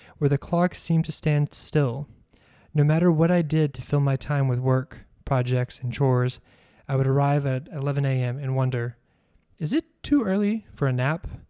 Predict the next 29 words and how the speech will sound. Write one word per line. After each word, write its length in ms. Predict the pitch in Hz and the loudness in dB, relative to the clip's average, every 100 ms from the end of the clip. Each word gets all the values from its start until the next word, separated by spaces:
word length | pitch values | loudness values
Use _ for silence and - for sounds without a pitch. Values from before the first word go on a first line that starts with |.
| _ _ _ - | _ _ _ 2
Maybe 180 | 175 185 | 4 6
I'll 140 | 170 | 4
have 180 | 139 139 | 2 0
an 80 | 135 | 0
early 220 | 127 120 | 0 -2
lunch." 420 | 123 120 - - - _ _ _ _ _ _ _ _ _ _ _ _ _ _ - | -4 -6 -10 -16 -18 _ _ _ _ _ _ _ _ _ _ _ _ _ _ 2
Then, 260 | 160 143 | 2 4
out 100 | 123 | 0
of 100 | 131 | 0
nowhere, 520 | 147 151 131 120 127 120 | 4 4 4 -2 -6 -10
September 460 | - 147 190 185 | -12 -6 -2 -2
became 340 | 175 151 160 143 | -2 -4 -2 -2
October, 640 | 131 - 151 135 120 120 _ _ _ _ | -4 -2 -2 0 0 -4 _ _ _ _
and 160 | 156 143 | -2 2
I 60 | |
woke 320 | 147 147 165 160 | 2 4 2 2
up 200 | 151 - | -4 -6
two 180 | - | -2
years 460 | 185 170 165 160 151 | 0 2 4 4 2
in 160 | 160 147 | -2 -4
the 60 | |
future, 640 | 147 147 143 - 117 120 _ | -2 -2 0 -2 -6 -8 _
unsure 560 | - 156 - - 143 127 | -2 -2 0 2 2 2
of 140 | 131 | -2
where 120 | 131 | -2
the 80 | 123 | -2
time 260 | 120 135 127 | -2 -2 0
had 140 | 127 | -2
gone. 340 | 131 120 120 | -4 -6 -6